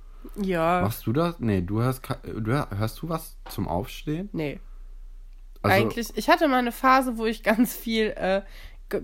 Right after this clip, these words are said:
Speaker 1: Gossip Girl zum Aufstehen <laughs> geguckt hab. Ich hatte jetzt die letzte Woche, hab ich immer eine Folge Germany's Next Topmodel geguckt.
Speaker 2: Welche
Speaker 1: Ähm,
Speaker 2: Staffel?
Speaker 1: St-, also ich, mehrere.
Speaker 2: <laughs> Alle?
Speaker 1: Nee, ich hab mit Staffel f-,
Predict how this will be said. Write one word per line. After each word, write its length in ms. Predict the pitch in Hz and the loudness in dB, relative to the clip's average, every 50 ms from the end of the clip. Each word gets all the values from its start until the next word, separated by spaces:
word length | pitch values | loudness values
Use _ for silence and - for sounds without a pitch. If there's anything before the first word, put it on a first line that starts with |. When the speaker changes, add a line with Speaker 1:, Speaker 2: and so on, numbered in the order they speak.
| - | 2
Speaker 1:
Gossip 380 | - - - - - 220 - - | 4 4 4 4 2 -4 -4 0
Girl 240 | - 180 175 185 185 | 4 4 4 4 2
zum 220 | - - 190 175 147 | 0 -2 -2 0 2
Aufstehen 480 | 156 170 180 - - - - 294 285 | 4 2 2 2 0 6 8 10 10
<laughs> 20 | 226 | 10
geguckt 460 | 240 - - - 285 233 - - - | 6 2 6 8 8 8 8 6 4
hab. 240 | 226 233 254 - - - - - - - - - - | 6 6 4 2 -2 -10 -14 -14 -14 -14 -12 -8 -4
Ich 120 | 202 - | 2 4
hatte 180 | 262 240 233 233 | 4 4 6 4
jetzt 200 | 240 254 240 - | 2 2 2 0
die 60 | 254 | 2
letzte 380 | 262 269 262 262 - 254 240 240 | 4 2 2 2 -2 -4 0 2
Woche, 280 | 262 269 262 262 240 | 2 4 4 2 0
hab 140 | 214 226 214 | 2 2 0
ich 140 | 226 220 - | 0 -2 -2
immer 200 | - 208 208 214 | 0 2 4 4
eine 140 | 208 208 208 | 4 2 0
Folge 300 | 202 - 220 202 202 208 | 0 0 0 0 0 0
Germany's 540 | 196 - 208 202 202 208 202 202 208 196 - | 0 0 0 2 2 0 0 -2 -2 -2 -2
Next 240 | 185 185 - - - | -4 -4 -4 -2 -2
Topmodel 500 | 208 - 185 202 214 214 214 214 220 208 | -2 0 2 2 2 2 2 0 -2 -4
geguckt. 340 | - - 269 247 254 262 - - - - - - - - - - | -2 0 0 0 0 0 -4 -12 -16 -12 -10 -10 -10 -10 0 4
Speaker 2:
Welche 240 | 196 208 214 214 214 208 | 6 6 8 8 6 4
Speaker 1:
Ähm, 40 | 214 | 4
Speaker 2:
Staffel? 380 | 208 104 - - 120 120 123 - - - - - - - - | 2 0 0 0 -2 -2 -2 -4 -8 -14 -14 -14 -14 -14 -12
Speaker 1:
St-, 240 | - - - - - - | -12 -12 -12 -12 -2 2
also 260 | - 202 214 214 214 | 4 4 4 4 0
ich, 180 | 190 - - - | -4 -4 -4 -2
mehrere. 560 | - 214 220 220 220 202 190 185 185 185 233 247 - - 226 - - 269 277 - | 0 4 6 6 6 6 6 4 4 6 4 4 6 4 2 6 8 8 10 12
Speaker 2:
<laughs> 420 | 381 427 427 - - - - - - | 12 12 12 12 10 8 8 8 8
Alle? 440 | - 113 113 117 117 123 139 170 - - - - 240 240 226 - - | 10 10 10 10 8 8 8 8 8 6 4 2 0 -6 -8 -6 -4
Speaker 1:
Nee, 400 | 220 208 214 214 214 220 220 - - | -2 2 4 6 6 4 4 2 -2
ich 160 | 214 - - | -6 0 2
hab 180 | 254 240 226 - | 2 2 2 0
mit 320 | 226 226 226 214 226 - - - - - | -2 -2 -2 -2 -4 -8 -14 -10 -8 -8
Staffel 520 | - - - 226 220 220 - - 214 214 | -8 0 2 4 2 4 2 -4 -6 -6
f-, 240 | 208 - - - | -6 -8 -10 -12